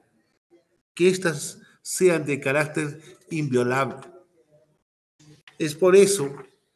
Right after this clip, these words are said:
de que, como ustedes ven en las diapositivas, con la finalidad de hacer respetar este derecho a la integridad si-, eh, moral, la inte-, el derecho a la dignidad,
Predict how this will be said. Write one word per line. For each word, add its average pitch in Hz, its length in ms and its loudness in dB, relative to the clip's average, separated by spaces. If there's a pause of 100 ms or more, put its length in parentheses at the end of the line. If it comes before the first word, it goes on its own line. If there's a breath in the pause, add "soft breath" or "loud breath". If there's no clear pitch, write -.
(160)
de 120 100 -6
que, 123 140 -8
como 123 200 -10
ustedes 160 280 -4
ven 156 160 -2
en 151 60 -2
las 139 140 -2
diapositivas, 131 840 -4 (400 soft breath)
con 143 200 0
la 135 100 -4
finalidad 143 1000 -2
de 143 140 -4
hacer 190 300 -2
respetar 156 640 -2
este 190 260 -2
derecho 143 440 -4
a - 20 -6
la 120 80 -6
integridad 123 480 -4
si-, 156 320 -10
eh, 123 200 -4
moral, 131 520 2 (260 loud breath)
la 127 120 -6
inte-, 123 440 -4
el 120 80 -4
derecho 147 340 -2
a 151 40 0
la 139 140 0
dignidad, 135 500 -4